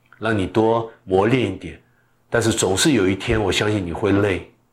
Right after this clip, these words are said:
会感觉 enough，够了，enough，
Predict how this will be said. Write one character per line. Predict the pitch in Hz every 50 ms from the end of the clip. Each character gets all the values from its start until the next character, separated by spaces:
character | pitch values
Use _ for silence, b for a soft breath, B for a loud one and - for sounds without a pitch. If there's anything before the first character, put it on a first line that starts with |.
| _ _ _ _
会 | - 117
感 | 101 - 101 92
觉 | 92 104 98 95 104
enough， | - 107 110 120 143 156 131 - - - - - - - - _ _ _ _ _ _ _ _ _ _
够 | - - 147 123
了， | 101 85 76 78 - - _ _ _ _ _
enough， | - 110 113 127 127 104